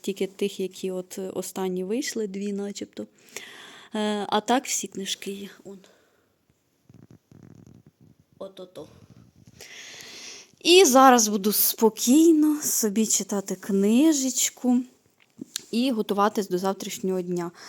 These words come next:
Бо сьогодні отримала багато повідомлень про замовлення. Прям як, знаєте, як ніколи.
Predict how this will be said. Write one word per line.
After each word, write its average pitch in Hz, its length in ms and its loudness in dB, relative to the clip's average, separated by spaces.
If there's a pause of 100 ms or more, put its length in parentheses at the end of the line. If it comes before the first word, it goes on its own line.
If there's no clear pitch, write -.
(180)
Бо 214 760 0
сьогодні 220 1000 0
отримала 202 460 -2
багато 202 360 -4
повідомлень 196 760 -2 (100)
про 208 340 -2
замовлення. 208 760 -2 (400)
Прям 226 260 -2
як, 214 300 -4
знаєте, 214 500 -2
як 214 340 -2 (100)
ніколи. 220 680 4